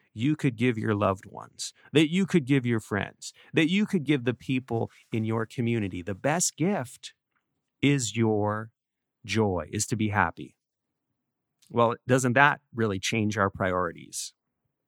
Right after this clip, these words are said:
Bethany Gagne, who was on the show recently, another recent episode, and she talks about her amazing meditation.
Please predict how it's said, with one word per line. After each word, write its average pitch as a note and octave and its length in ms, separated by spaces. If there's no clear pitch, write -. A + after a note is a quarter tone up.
Bethany G#3+ 480
Gagne, C#3+ 560
who C3 100
was A#2 120
on A#2 160
the A2 60
show A2 240
recently, G#2+ 500
another A#2+ 320
recent G#2 340
episode, G#2 560
and G#2+ 160
she B2+ 160
talks A2+ 400
about G#2 240
her G#2 140
amazing G#2 540
meditation. G#2+ 880